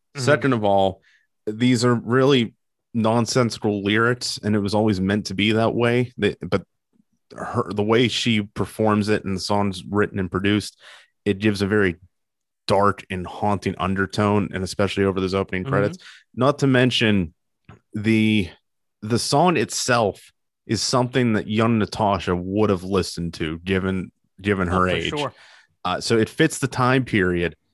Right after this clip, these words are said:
Speaker 2: And at the same time, uh,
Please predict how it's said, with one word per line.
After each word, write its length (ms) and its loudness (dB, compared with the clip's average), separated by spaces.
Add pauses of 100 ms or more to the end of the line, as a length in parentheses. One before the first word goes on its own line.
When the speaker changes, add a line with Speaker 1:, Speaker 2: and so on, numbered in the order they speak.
(240)
Speaker 2:
And 200 0
at 140 -2
the 60 -6
same 380 0
time, 720 0 (800)
uh, 360 0